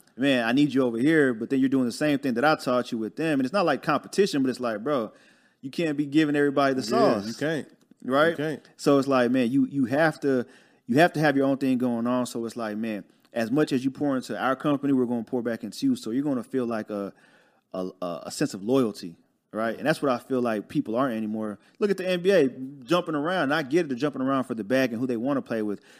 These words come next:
Speaker 1: But it also started with the teams at first. The teams weren't loyal. So I try to be loyal with my, you know, the people that I work with,
Speaker 2: In
Speaker 1: my
Speaker 2: turn, they
Speaker 1: employees,
Speaker 2: loyal to
Speaker 1: my
Speaker 2: you.
Speaker 1: partners, my interns. Like,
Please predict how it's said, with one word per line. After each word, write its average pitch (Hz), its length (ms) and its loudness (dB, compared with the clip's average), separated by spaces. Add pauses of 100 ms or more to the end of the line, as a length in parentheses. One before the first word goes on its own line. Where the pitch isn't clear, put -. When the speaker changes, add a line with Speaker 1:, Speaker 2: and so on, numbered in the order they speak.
Speaker 1:
But - 120 -4
it 139 40 4
also 156 200 2
started 131 260 0
with 117 120 -4
the 110 80 -8
teams 170 320 -6
at 113 180 -8
first. 107 220 -8
The 95 60 -10
teams 151 380 -4
weren't 107 180 -6
loyal. 98 320 -8 (280)
So - 120 -10
I 131 120 2
try 131 220 -2
to 120 60 0
be 117 140 0
loyal 113 380 2
with 110 180 -4
my, 107 220 -4
you 117 80 -4
know, 107 120 -4
the 95 80 -10
people 107 260 -6
that 110 60 -4
I 104 60 -2
work 107 320 -4
with, 110 200 -2 (560)
Speaker 2:
In 104 140 -10
Speaker 1:
my 107 80 -4
Speaker 2:
turn, - 120 -6
they - 20 -6
Speaker 1:
employees, 135 260 2
Speaker 2:
loyal 135 100 2
to 117 60 -4
Speaker 1:
my 113 140 -4
Speaker 2:
you. 117 60 -8
Speaker 1:
partners, 127 300 0
my 113 120 -6
interns. 123 480 -4
Like, 101 240 -8